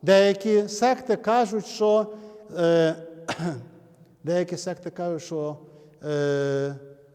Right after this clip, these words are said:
син менший, бо він пішов від Отця. Не може бути син менший і бути Богом. Бо якщо би вже він був менший, то вже би не був Богом.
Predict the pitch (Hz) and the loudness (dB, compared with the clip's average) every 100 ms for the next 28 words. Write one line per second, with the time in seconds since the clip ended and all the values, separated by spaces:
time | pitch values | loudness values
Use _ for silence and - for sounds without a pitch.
0 | - _ _ - 196 190 170 147 117 - | -20 _ _ -8 0 2 2 -2 -6 -14
1 | - - - - _ _ 127 143 175 160 | -18 -20 -20 -20 _ _ -8 -2 0 -2
2 | 151 165 135 127 123 - 107 - _ _ | -6 -6 -6 -6 -10 -12 -18 -20 _ _
3 | _ _ _ _ _ _ _ _ _ _ | _ _ _ _ _ _ _ _ _ _
4 | _ _ _ _ _ _ _ _ _ _ | _ _ _ _ _ _ _ _ _ _
5 | - 127 196 208 139 120 117 - - - | -12 -4 -2 -2 -4 -10 -12 -14 -20 -20
6 | _ _ _ _ _ _ _ _ _ - | _ _ _ _ _ _ _ _ _ -6
7 | 170 147 147 190 226 220 233 214 202 - | -2 -2 0 2 2 -2 -8 -8 -12 -20
8 | - - _ _ _ 160 151 208 202 190 | -20 -20 _ _ _ -4 2 2 4 0
9 | 185 - - - 135 185 147 107 110 - | 0 -8 -18 -8 4 6 6 2 -10 -14
10 | - - - - - _ _ - 143 147 | -18 -20 -20 -20 -20 _ _ -4 -2 -2
11 | - 220 196 190 175 - - - - - | 0 0 2 0 0 -8 -20 -20 -20 -20
12 | _ - 131 208 214 208 196 190 160 196 | _ -12 2 6 8 8 6 -2 -2 0
13 | 196 214 214 226 269 254 208 180 165 208 | 2 2 2 2 0 -2 -4 -4 -2 -2
14 | 165 147 123 123 110 104 - | -4 -6 -8 -10 -10 -14 -14